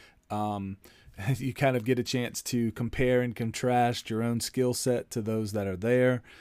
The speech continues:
And I get that sometimes that can be intimidating enough as it is, but those off-season workouts are vital in order to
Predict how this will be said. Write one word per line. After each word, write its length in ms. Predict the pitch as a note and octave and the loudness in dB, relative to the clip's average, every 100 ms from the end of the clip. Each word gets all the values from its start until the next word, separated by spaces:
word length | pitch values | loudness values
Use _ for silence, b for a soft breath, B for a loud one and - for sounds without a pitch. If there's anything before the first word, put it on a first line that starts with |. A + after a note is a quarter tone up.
| B B - | B B 0
And 80 | C3+ | 0
I 80 | |
get 260 | B2+ B2+ - | 2 0 0
that 140 | G2+ | -4
sometimes 480 | A#2+ A2 A2+ G#2+ G#2 | -4 -2 -2 -2 -2
that 220 | A2+ B2 | 0 0
can 100 | A#2+ | -2
be 220 | G#2+ A#2+ A2+ | -2 0 0
intimidating 640 | G#2 A#2+ A2+ A2 G#2+ G2+ | -2 -4 -2 -2 -2 -2
enough 320 | G2+ A2+ G#2+ | -2 -2 -2
as 160 | G#2+ G2 | -2 -2
it 100 | G#2 | 0
is, 320 | B2+ C3 B2+ B B B - | 2 2 -2 B B B 0
but 360 | A#2+ A2 - - b b b | 2 2 -2 -18 b b b
those 180 | C#3+ G3+ | 0 2
off-season 520 | - D#3+ A3+ F3 C3+ | 2 0 -2 0 0
workouts 580 | C3+ D3 C3 A2+ D2+ - - | 2 2 4 2 0 -8 -4
are 160 | A2 | -4
vital 760 | F#2+ G2 F2+ A2+ B2 G#2+ E2+ D#2+ b b b b _ | -4 -10 -4 0 2 0 -4 -10 b b b b _
in 140 | A#2+ A#2 | -4 0
order 240 | A#2 A2 | 0 0
to 600 | G#2 A2+ A2 G#2 G2+ | -4 -2 -2 -2 -4